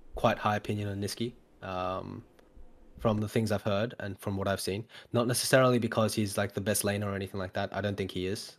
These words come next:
um, especially when you go to the world stage. But, uh, what he provides in a team environment, what he's able to do in, on the map, um, for sure, I think this addition is what they needed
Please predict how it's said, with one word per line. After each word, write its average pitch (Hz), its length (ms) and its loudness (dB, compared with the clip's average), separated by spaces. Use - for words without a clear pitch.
um, 85 500 -8
especially 110 400 2
when 104 120 4
you 98 60 0
go 98 80 0
to 95 80 0
the 92 80 -2
world 92 200 0
stage. 113 360 -2
But, - 440 2
uh, 104 120 -2
what 107 140 2
he 113 60 6
provides 110 680 2
in 107 120 0
a 101 40 2
team 104 220 2
environment, 104 640 0
what 98 100 -2
he's 95 120 -2
able 95 180 0
to - 100 -8
do 98 200 0
in, 95 280 -4
on 98 100 -4
the 98 80 -2
map, 98 280 -2
um, 87 460 -4
for 113 100 0
sure, 117 220 8
I 104 80 6
think - 320 -2
this 120 360 0
addition 104 360 2
is - 220 -2
what 113 140 6
they 107 140 4
needed 104 340 2